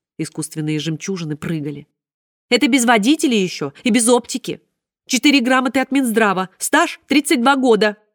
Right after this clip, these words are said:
В левом ухе у чиновницы по-прежнему как будто стояла вода. Что-то булькало там и тоже понемногу вскипало. "Капельницы умеете ставить?"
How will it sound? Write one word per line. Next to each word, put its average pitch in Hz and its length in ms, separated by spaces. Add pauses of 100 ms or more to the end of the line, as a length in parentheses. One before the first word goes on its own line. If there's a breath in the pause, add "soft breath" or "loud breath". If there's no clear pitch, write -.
(460)
В 165 80
левом 170 340
ухе 175 300
у 160 80
чиновницы 180 560
по-прежнему 165 580
как 160 200
будто 165 200
стояла 165 380
вода. 156 380 (280)
Что-то 175 280
булькало 175 500
там 147 260 (280)
и 165 60
тоже 165 320 (200 soft breath)
понемногу 160 500
вскипало. - 720 (640)
"Капельницы 151 560
умеете 190 380
ставить?" - 440